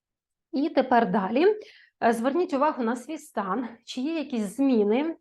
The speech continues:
а, чи комфортно вам, е, щось змінюється, і як ви розумієте, що відбуваються зміни.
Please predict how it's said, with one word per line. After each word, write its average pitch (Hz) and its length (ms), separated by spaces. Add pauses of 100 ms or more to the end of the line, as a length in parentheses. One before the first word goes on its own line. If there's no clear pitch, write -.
(460)
а, 220 360
чи 302 400
комфортно 269 640
вам, 254 360 (260)
е, 220 160
щось 294 340
змінюється, 294 680
і 254 100
як 269 240
ви 302 240 (260)
розумієте, 254 640
що 254 180
відбуваються 247 720
зміни. 233 600